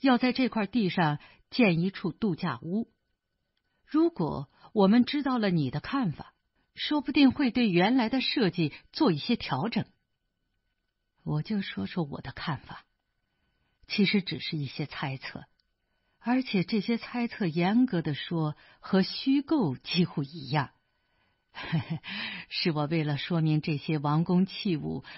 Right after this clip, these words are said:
为何会出现在这里而虚构的一个故事，没有任何考古学上的意义呀。<laughs>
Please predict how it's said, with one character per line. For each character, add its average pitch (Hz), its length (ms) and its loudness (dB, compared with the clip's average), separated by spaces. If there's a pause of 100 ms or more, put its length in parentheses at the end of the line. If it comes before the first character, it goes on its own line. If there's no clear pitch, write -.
为 214 300 4
何 175 240 -2
会 175 180 0
出 - 260 -4
现 196 220 0
在 156 140 -2
这 180 240 -2
里 143 160 -2
而 156 180 2
虚 269 340 -2
构 226 200 -2
的 135 100 -4
一 143 160 -2
个 170 140 2
故 175 320 0
事， 147 280 -6 (540)
没 175 220 6
有 175 100 6
任 185 260 4
何 165 180 0
考 170 280 -2
古 175 160 -4
学 135 220 -6
上 139 220 -4
的 135 100 -4
意 147 60 -8
义 135 360 -8
呀。 - 140 -16 (1500)
<laughs> 180 320 -4